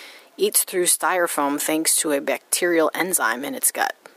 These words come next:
There's also a bacteria that eats a certain type of plastic. Nature is working with us to solve the problem of climate change. We're not in this alone.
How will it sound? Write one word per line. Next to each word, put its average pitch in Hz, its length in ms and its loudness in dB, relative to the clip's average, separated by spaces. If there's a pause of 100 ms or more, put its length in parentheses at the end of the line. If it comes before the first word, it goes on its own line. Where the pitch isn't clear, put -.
(1000)
There's 156 160 0
also 214 300 4
a 151 40 -6
bacteria 143 680 0
that 139 200 -4
eats 151 240 -2
a - 60 -2
certain - 400 -2
type - 240 -4
of - 120 -14
plastic. - 760 -4 (1200)
Nature 196 420 0
is 160 140 0
working 147 440 -4
with 139 200 -6
us - 400 0 (460)
to - 80 -2
solve 139 340 0
the 143 60 -8
problem - 440 -2
of - 120 -10
climate 143 380 -2
change. - 540 -4 (640)
We're 269 60 -12
not 185 240 -2
in 160 160 0
this 147 260 0
alone. 123 520 -2